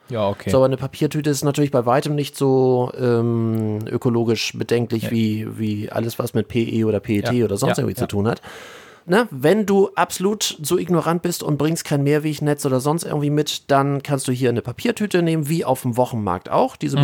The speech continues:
Speaker 2: berühmten Dreieckstüten
Speaker 1: Mhm.
Speaker 2: oder Viereckstüten
Speaker 1: Ja, Dreieck,
Speaker 2: oder was
Speaker 1: ja.
Speaker 2: auch immer man
Speaker 1: Ja,
Speaker 2: da haben
Speaker 1: ja,
Speaker 2: möchte,
Speaker 1: ja.
Speaker 2: völlig
Speaker 1: Mhm.
Speaker 2: egal.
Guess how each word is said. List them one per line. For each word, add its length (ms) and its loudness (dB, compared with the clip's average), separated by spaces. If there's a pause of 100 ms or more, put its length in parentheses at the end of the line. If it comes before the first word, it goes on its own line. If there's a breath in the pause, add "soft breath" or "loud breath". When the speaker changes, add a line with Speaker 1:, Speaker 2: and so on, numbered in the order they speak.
Speaker 2:
berühmten 460 2 (680 loud breath)
Dreieckstüten 640 2
Speaker 1:
Mhm. 60 2
Speaker 2:
oder 120 2
Viereckstüten 480 2
Speaker 1:
Ja, 60 2
Dreieck, 80 -2
Speaker 2:
oder 160 2
was 160 4
Speaker 1:
ja. 60 0
Speaker 2:
auch 40 0
immer 160 2
man 140 2
Speaker 1:
Ja, 80 4
Speaker 2:
da 60 2
haben 260 4
Speaker 1:
ja, 60 4
Speaker 2:
möchte, 180 2
Speaker 1:
ja. 80 4
Speaker 2:
völlig 380 0
Speaker 1:
Mhm. 80 -6
Speaker 2:
egal. 400 4